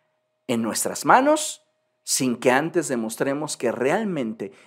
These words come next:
estamos creyéndole a Dios. Dice la Escritura, pero sin fe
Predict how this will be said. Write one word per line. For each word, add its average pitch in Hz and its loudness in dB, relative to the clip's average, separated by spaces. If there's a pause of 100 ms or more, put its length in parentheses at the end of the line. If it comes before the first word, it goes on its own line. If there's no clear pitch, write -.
estamos 131 0
creyéndole 104 -2
a 80 -10
Dios. - -18 (1400)
Dice - 2
la 156 4
Escritura, 160 4
pero 160 8
sin 139 -2
fe - 6